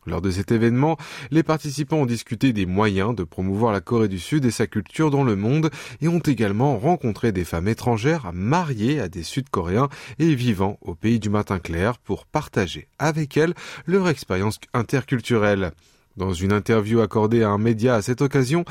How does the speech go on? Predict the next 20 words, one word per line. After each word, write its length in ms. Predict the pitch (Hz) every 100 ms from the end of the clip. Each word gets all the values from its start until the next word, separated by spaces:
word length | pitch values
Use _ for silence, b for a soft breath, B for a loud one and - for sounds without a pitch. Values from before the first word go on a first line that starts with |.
| B B 113
la 100 | 139
présidente 680 | 139 196 151 156 147 139 113
de 280 | 98 117 123
la 260 | 110 98
World 420 | 101 120 143 98
Kimhwa, 600 | - - 127 101 95 135 147 B 156 B
Moon 480 | 101 110 131 175 135 -
Jang-kyun, 680 | 110 113 110 90 - 101 151 151 B 120 -
a 140 | 95
souligné 640 | - 202 151 110 95 107
le 360 | 107 85 82 82
rôle 520 | 82 101 175 208 135
d'ambassadrice 840 | 104 170 170 156 - 107 107 101
du 140 | 82 80
pays 380 | - 117 170 175 B B
joué 340 | 98 110 190 214
par 180 | 131
les 120 | 95 87
femmes 260 | 123 117
sud-coréennes 800 | 104 165 - 123 90 92 120